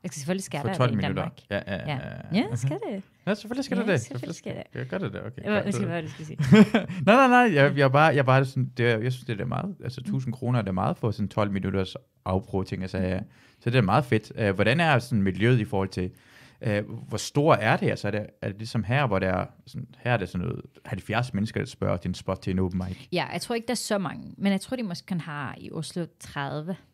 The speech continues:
Speaker 1: der står i kø for at blive trukket til en open mic.
Speaker 2: Okay.
Speaker 1: Ja. Så
Speaker 2: Hvor
Speaker 1: det er
Speaker 2: mange
Speaker 1: også
Speaker 2: af dem er freaks?
Speaker 1: Med freaks?
Speaker 2: Ja.
Speaker 1: Og det ved jeg ikke
Speaker 2: Ja.
Speaker 1: endnu. Jeg har, jeg var jo der kun i tre dage.
Speaker 2: Okay.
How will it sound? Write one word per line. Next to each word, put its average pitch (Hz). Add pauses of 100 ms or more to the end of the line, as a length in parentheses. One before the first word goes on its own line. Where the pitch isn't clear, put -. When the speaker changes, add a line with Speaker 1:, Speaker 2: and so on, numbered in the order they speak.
(200)
Speaker 1:
der 170
står 180
i 151
kø 185
for 165
at 147
blive 139
trukket 135
til -
en -
open -
mic. -
Speaker 2:
Okay. 117 (320)
Speaker 1:
Ja. 135 (380)
Så -
Speaker 2:
Hvor -
Speaker 1:
det -
er -
Speaker 2:
mange 120
Speaker 1:
også 147
Speaker 2:
af 139
dem 123
er 117
freaks? - (720)
Speaker 1:
Med 170 (100)
freaks? -
Speaker 2:
Ja. 110 (420)
Speaker 1:
Og 190
det 151
ved 160
jeg 147
ikke - (240)
Speaker 2:
Ja. 170
Speaker 1:
endnu. 151 (100)
Jeg 156
har, 147
jeg 123
var 131
jo 98
der 90
kun -
i 143
tre - (120)
dage. - (760)
Speaker 2:
Okay. 92